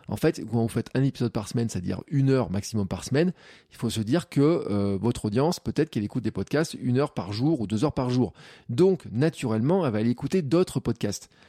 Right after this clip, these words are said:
Donc, c'est pas parce que vous parlez d'un autre podcast qui fait la même chose que vous, qu'ils vont vous quitter de votre podcast et aller écouter un autre podcast, en fait. Non,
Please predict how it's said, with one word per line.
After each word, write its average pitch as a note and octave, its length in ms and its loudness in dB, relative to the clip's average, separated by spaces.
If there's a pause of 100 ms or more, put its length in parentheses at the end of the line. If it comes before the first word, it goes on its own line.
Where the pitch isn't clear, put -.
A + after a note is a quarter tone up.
(160)
Donc, C#3 240 2
c'est C3+ 160 -2
pas F#3+ 160 2
parce D#3+ 200 0
que E3 120 2
vous B2 180 0
parlez C3 240 0
d'un A2 140 0
autre - 180 -4
podcast A2+ 480 -4
qui - 80 -18
fait G#2+ 120 -4
la G2 40 0
même G#2 60 -2
chose - 180 -6
que - 80 -4
vous, C#3+ 240 2 (320)
qu'ils D3 160 -2
vont D3 140 4
vous A2 160 -6
quitter F#3 400 0
de B2 80 -2
votre G2 260 -6
podcast - 540 -2
et A#2 100 0
aller A#2+ 160 4
écouter F3+ 320 0
un F3+ 80 2
autre C3+ 160 -4
podcast, C3 400 -2
en G2+ 80 -8
fait. - 180 -8 (340)
Non, C3 280 4